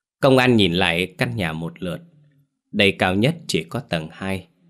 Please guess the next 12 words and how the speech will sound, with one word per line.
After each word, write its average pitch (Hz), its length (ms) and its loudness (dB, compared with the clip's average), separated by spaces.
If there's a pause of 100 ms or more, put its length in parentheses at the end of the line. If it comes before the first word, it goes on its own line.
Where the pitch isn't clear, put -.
(140)
nhưng 123 260 2
thương 131 160 0
tích 175 260 -4
nạn 90 220 -2
nhân 107 240 -2 (240)
lại 101 220 -2
nặng 87 280 -4
đến 117 280 -4
mức 175 180 -2
như 98 160 0
bị 85 240 -6
thả 87 260 -10